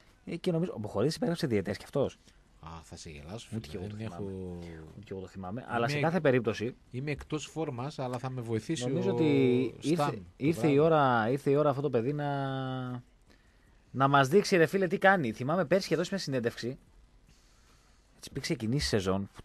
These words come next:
Speaker 1: την είχε δώσει, στο S D N A πρέπει να ήταν. Ακόμα στον Παναθηναϊκό. Και η ατάκα του ήταν ότι, λέω στον εαυτό μου, "Πότε θα παίξεις μπάσκετ, ρε, μμμ, με τα τρία, με τα τρία α". Ήταν όντως ωραίο.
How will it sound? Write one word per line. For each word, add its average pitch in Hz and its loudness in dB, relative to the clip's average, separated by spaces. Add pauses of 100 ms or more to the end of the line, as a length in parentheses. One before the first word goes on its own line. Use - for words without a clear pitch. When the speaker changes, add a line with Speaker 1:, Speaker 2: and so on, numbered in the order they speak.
Speaker 1:
την 170 -4
είχε 131 -4
δώσει, 90 -8
στο 139 -6
S - -
D 127 0
N 98 -4
A - -10
πρέπει 98 -12
να 85 -14
ήταν. 78 -20 (920)
Ακόμα 147 -4
στον 135 0
Παναθηναϊκό. 110 2 (920)
Και 120 2
η 120 8
ατάκα 160 4
του 170 4
ήταν 180 4
ότι, 156 4 (100)
λέω 156 6
στον 165 0
εαυτό 156 4
μου, 170 0
"Πότε 175 2
θα 170 4
παίξεις 160 0
μπάσκετ, 170 6
ρε, 185 8
μμμ, 175 6 (320)
με 120 -6
τα 120 0
τρία, 147 4
με 131 -2
τα 127 -2
τρία 147 4
α". 143 2 (1120)
Ήταν 202 10
όντως 233 8
ωραίο. 127 8